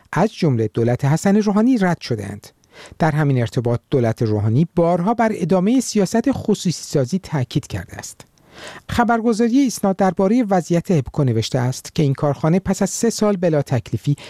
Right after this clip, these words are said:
همچنان درگیر مشکلات جدی است و تا کنون تصمیم‌های مقامات ارشد استانی و کشوری راهگشای این واحد صنعتی به گل نشسته نبوده است.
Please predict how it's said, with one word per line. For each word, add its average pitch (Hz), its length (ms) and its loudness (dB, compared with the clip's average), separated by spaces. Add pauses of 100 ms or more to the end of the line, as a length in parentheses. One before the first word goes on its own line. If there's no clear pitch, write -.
(100)
همچنان 220 600 2
درگیر 202 400 2
مشکلات 170 500 0
جدی 113 380 -2
است - 260 -12
و 139 100 2
تا 139 160 -2
کنون 160 320 2
تصمیم‌های 160 640 0
مقامات 160 540 2
ارشد 151 360 0
استانی 151 480 0
و 113 120 -4
کشوری 214 520 0 (300)
راهگشای 190 560 0
این 247 140 4
واحد 196 300 2
صنعتی 160 580 -2
به 143 140 0
گل 185 180 0
نشسته 214 560 0
نبوده 165 460 0
است. - 320 -16